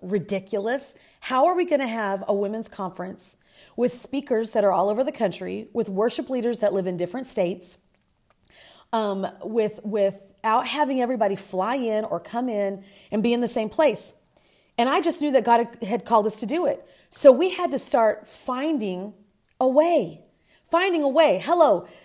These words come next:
can somebody say Google? Thank you, Jesus. I mean, Father,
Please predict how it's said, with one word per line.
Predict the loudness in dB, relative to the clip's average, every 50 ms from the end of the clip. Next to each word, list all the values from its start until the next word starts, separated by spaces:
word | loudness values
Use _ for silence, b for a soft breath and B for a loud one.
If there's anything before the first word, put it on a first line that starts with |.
| B B B
can | -4 -2 0
somebody | 2 4 4 4 4 4 4
say | 6 6 6 6
Google? | 6 4 4 6 8 8 8 8 6 4 2 -2 -14 -20 _ _ _ _ _ _
Thank | -8 -2 0 2 2 0 0 -2
you, | -2 -2
Jesus. | 0 2 4 4 4 2 0 -2 -6 -6 -8 -8 -8 -10 -6 -2
I | -2 -2
mean, | 0 -2 -2 -4 -6 -10 B B B B
Father, | 2 4 4 4 4 4 2 2 0 0